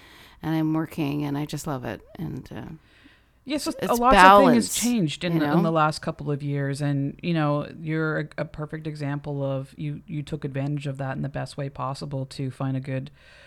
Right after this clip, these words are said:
Speaker 2: work-life balance, and, um, and so, you know, it was really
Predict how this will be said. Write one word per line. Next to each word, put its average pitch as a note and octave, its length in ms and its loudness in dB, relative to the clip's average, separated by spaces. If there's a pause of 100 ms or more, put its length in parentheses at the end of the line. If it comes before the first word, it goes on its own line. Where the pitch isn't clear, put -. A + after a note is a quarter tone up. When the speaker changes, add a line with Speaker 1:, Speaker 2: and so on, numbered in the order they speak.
(180)
Speaker 2:
work-life C3+ 720 -4
balance, C#3 720 -4
and, C3+ 420 -4
um, C3+ 380 -6 (800)
and G3 160 0
so, G3 360 4
you A3+ 120 2
know, A3+ 160 4
it - 160 -2
was G#3+ 240 -4
really A#3+ 560 -2